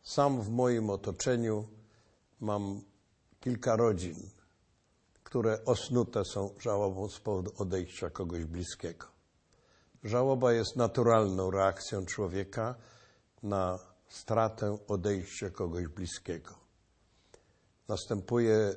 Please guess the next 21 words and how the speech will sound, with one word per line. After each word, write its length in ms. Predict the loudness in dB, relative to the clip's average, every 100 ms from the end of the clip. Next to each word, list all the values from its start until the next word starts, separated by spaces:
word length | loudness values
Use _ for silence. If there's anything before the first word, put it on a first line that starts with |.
| -2
rozładowanie 880 | 0 2 4 4 4 4 4 4 4
żalu, 560 | 6 6 6 4 0 -8 -18 -20 _ _ _ _ _ _ _ -6
brak 380 | 2 4 4 2
akceptacji 1120 | -2 -2 -6 -4 2 2 2 -2 -6 -8 -10 _ _ -2
tego, 240 | -2 -2
co 160 | -4 -4
się 160 | -4
stało. 640 | -6 -4 -4 -4 -6 -16 _ _ _ _ _ _ _ _ _ _ _ _ _ _
Dwie 280 | -8 0 2
moje 280 | 4 4 2
serdeczne 680 | 0 0 2 0 0 -6 -6
przyjaciółki 800 | -2 -2 -2 -2 -2 -4 -6
w 60 | -4
dobrym 360 | -2 -2 -4 -4
słowa 320 | -4 -2 -2
tego 300 | -2 -2 -4
znaczeniu 560 | -4 -4 -2 -2 0
mówią, 340 | -2 -2 -2 0
że 240 | 0 0 -2 -18 -20 _
ich 260 | -4 -4 -2
mężowie 680 | 0 0 2 2 2 0